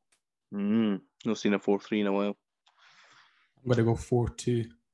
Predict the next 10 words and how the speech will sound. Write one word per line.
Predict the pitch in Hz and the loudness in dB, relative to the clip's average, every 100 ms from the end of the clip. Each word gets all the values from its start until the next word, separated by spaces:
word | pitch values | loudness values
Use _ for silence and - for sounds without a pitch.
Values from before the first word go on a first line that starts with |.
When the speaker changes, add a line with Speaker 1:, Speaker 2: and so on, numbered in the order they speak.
| _ _ - | _ _ -4
Speaker 2:
Reignite | 123 117 123 123 | -2 0 0 -2
the | 120 | 0
days | 123 123 120 | 2 2 2
of | |
Michael | 117 120 - 120 | 0 0 0 0
Engu. | 120 117 117 117 110 - - _ - _ _ _ _ 107 | 2 0 0 0 0 -4 -20 _ -20 _ _ _ _ 2
Speaker 1:
Mm. | 104 104 101 - _ _ - - - | 6 6 4 2 _ _ -20 -20 -12
Speaker 2:
Come | - 147 | -2 2
on. | 127 120 113 113 180 214 | 4 6 4 4 8 8
Speaker 1:
No, | 175 | 8